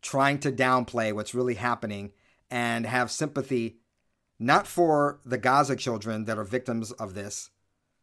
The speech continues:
but of the people in the Gaza Strip, of Hamas, and people of the Palestinian mindset that they are victims of a grievance from Israel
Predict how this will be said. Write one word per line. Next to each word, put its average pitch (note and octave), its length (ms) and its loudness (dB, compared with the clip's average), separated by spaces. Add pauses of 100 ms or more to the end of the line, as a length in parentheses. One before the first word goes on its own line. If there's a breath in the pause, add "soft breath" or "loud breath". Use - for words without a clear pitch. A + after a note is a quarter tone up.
(280)
but C3+ 280 0
of B2+ 440 2 (500)
the A#2 140 -4
people C#3 560 0 (680)
in C#3+ 160 2
the C#3+ 60 2
Gaza B2+ 300 0
Strip, A#2+ 400 -2
of C3 200 0
Hamas, A2+ 580 0
and A#2 320 -4 (480)
people C3+ 400 0
of A2+ 260 0
the G#2 340 -6 (540)
Palestinian C#3+ 560 2
mindset A#2+ 540 0 (1300)
that A#2+ 200 2
they B2 220 0 (100)
are A2+ 440 4 (1400)
victims C3+ 560 4
of B2 100 2
a A#2+ 40 0
grievance C3 460 2
from A#2 340 0
Israel A#2+ 580 -2